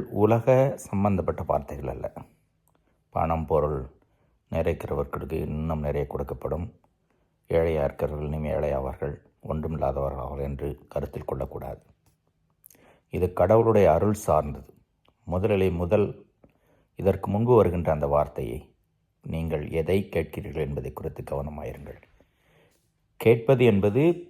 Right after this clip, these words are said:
பிறர் சொல்வதை கேட்பது, எல்லாரும் நமக்கு புரியும்.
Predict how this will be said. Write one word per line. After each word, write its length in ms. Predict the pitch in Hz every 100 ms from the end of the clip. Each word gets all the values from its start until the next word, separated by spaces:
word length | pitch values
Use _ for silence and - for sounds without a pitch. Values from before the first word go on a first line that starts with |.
| _
பிறர் 340 | - 95 90 -
சொல்வதை 380 | 95 95 95 87
கேட்பது, 440 | - - - - - - _ -
எல்லாரும் 420 | 82 78 76 78 - _ _ _
நமக்கு 300 | - - -
புரியும். 340 | - 104 69